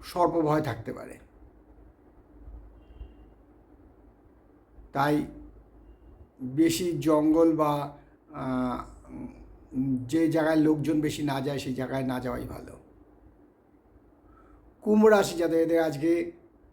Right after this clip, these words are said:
দিনটা নানান রকম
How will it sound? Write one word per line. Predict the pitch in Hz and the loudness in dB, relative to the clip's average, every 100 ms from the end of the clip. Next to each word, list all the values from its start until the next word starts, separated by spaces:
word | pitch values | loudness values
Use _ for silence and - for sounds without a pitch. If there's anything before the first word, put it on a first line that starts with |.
| - | -10
দিনটা | 127 151 147 156 147 - - _ _ - _ - - - - - - - - - - | 0 0 2 0 0 -6 -20 _ _ -20 _ -20 -20 -20 -20 -20 -20 -20 -20 -20 -16
নানান | 156 147 156 175 190 190 | -10 -4 0 0 2 2
রকম | 180 170 175 170 165 | 2 2 2 2 2